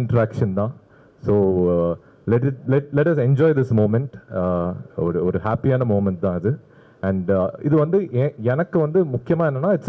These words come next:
it's a Thanksgiving டேன்னு சொல்லுவாங்கல்ல. Uh, அந்-, எ-, எனக்கு it's a Thanksgiving day. So, என் பர்த்டே மட்டும் இல்லாம, it's also a remembrance of Thanksgiving day. இது வருஷம் வருஷம் நான் பண்ணணும்னு நினைக்கிறேன்,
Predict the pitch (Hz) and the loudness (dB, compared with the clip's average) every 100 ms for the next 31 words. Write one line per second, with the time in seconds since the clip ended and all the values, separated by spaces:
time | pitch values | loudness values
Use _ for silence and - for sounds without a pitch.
0 | 139 131 120 - 135 143 160 131 143 139 | -2 -2 -4 -4 0 0 0 0 2 2
1 | 120 107 104 147 160 - 104 90 90 104 | 0 -2 0 2 2 2 2 0 0 -2
2 | 156 - - - - 95 92 95 - 113 | -4 -8 -20 -20 -6 -2 0 0 0 -4
3 | 120 127 143 139 156 185 175 151 139 127 | -2 0 2 2 0 0 -2 0 0 0
4 | 135 113 120 113 95 104 - - 123 101 | 0 0 0 0 0 -2 -6 -4 0 2
5 | 92 101 101 120 139 156 143 139 165 135 | 2 2 2 2 2 0 0 2 2 2
6 | 123 117 156 - - - - - 113 131 | 0 0 -2 -6 -16 -20 -6 -2 0 2
7 | 127 160 151 135 151 156 160 143 123 - | 2 2 2 2 2 2 2 2 0 0
8 | 120 123 - 113 110 104 127 135 _ - | 0 0 0 2 2 2 0 -2 _ -20
9 | _ 110 117 127 131 165 151 175 156 127 | _ 0 2 2 2 2 2 2 0 0
10 | 123 131 143 139 117 123 117 117 | 2 2 2 0 -2 0 0 0